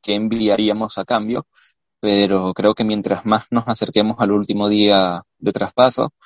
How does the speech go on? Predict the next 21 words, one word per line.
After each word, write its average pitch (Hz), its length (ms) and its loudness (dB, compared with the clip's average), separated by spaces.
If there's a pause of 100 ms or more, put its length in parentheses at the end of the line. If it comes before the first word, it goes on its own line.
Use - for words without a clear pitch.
(280)
más 104 240 2
va 101 120 2
a - 20 4
bajar 98 280 2
su 98 140 -2
valor. 85 340 2 (280)
Entonces, - 560 -10 (480)
creo 101 240 0
que 101 280 2
de 104 240 0
aquí 110 220 2
hasta 110 260 0
allá, 104 300 4 (640)
no 107 240 0
creo 107 260 2
que, 87 560 -2 (960)
que 104 140 2
haya 98 240 6
alguna 98 400 2
oferta, 98 840 0 (200)
mm, 98 320 -6